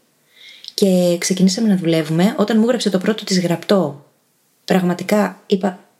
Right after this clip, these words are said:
«Θεέ μου, πώς θα τη βοηθήσω;» Εφαρμόσαμε όμως όλες αυτές τις τεχνικές στο κομμάτι της ανατροφοδότησης και μέσα σε ένα τρίμηνο πήρε το τεστ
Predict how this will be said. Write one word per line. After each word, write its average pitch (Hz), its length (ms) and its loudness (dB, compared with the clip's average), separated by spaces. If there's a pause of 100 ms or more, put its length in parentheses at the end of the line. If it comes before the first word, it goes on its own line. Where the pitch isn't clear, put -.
(100)
«Θεέ 185 280 2
μου, 147 240 -2
πώς 190 140 0
θα 190 80 -6
τη 185 80 -2
βοηθήσω;» 147 600 0 (880)
Εφαρμόσαμε 196 540 2
όμως 180 200 2
όλες 156 260 0
αυτές 165 220 -4
τις - 80 -6
τεχνικές 156 600 -2 (760)
στο - 160 0
κομμάτι 170 380 0
της - 160 -6
ανατροφοδότησης 156 760 -2 (360)
και - 100 2
μέσα 202 180 4
σε - 100 -4
ένα 226 140 0
τρίμηνο 165 600 0 (580)
πήρε 233 220 2
το 214 100 -4
τεστ 214 260 -2